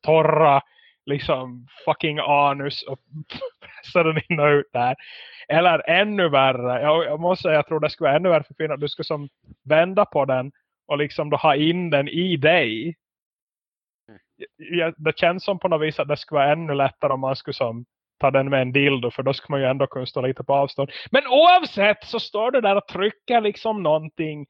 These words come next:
Speaker 1: i arslet på en ex-människa.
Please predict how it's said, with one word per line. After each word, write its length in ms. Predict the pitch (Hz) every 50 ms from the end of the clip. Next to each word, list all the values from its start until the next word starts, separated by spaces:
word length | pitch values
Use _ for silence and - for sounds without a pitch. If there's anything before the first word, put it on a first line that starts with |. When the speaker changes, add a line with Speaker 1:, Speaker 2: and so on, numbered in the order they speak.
| _ _ _ -
Speaker 1:
i 120 | 208 202
arslet 680 | - 160 165 156 147 - - - - 160 151 147 - - - - _ _ _
på 80 | - 170
en 320 | 160 160 160 151 151 147 107 110 - _ _ _ _
ex-människa. 1600 | - 156 151 151 - - - - - - - - _ _ _ - 151 156 156 151 147 151 147 143 139 - - - 101 104 -